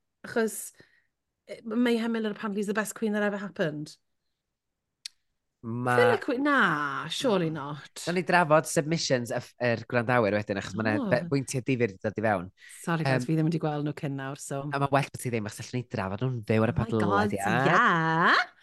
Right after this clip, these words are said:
Speaker 2: <laughs>
Speaker 1: O'n i'n,
Speaker 2: Ond
Speaker 1: o'n i'n meddwl bod yn awful.
Speaker 2: Oedd o'n
Speaker 1: O'n i'n meddwl,
Speaker 2: disaster.
Speaker 1: o'n i'n meddwl bod yn... o'n i'n meddwl bod hi 'di cael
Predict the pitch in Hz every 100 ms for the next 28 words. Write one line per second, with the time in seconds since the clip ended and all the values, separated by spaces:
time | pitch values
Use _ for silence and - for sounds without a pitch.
0 | _ _ _ - 151 - - - - -
1 | 233 226 220 220 220 220 202 196 190 _
2 | _ _ - 185 180 - _ 180 - -
3 | 139 147 _ _ - 147 156 147 165 180
4 | 185 208 208 196 196 190 190 185 - -
5 | - 208 220 208 214 208 208 214 196 -
6 | 190